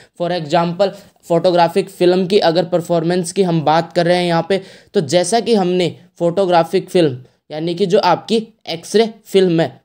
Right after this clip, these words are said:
उसके बारे में डिस्कस किया था कि इसकी अलग-अलग प्रकार की इमल्शन की लेयर होती हैं,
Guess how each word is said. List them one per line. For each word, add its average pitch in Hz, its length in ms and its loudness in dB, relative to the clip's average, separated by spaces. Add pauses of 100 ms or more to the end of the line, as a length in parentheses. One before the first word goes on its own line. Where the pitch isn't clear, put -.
उसके 165 320 -2
बारे 170 220 2
में 180 160 -2
डिस्कस 165 380 -2
किया 175 240 2
था 185 200 -2 (260)
कि 208 80 -8 (120)
इसकी 196 300 0 (100)
अलग-अलग 214 480 0
प्रकार 170 340 2
की 185 140 0
इमल्शन 170 520 0
की 202 160 0
लेयर 180 320 0 (220)
होती 151 300 0
हैं, 143 180 -2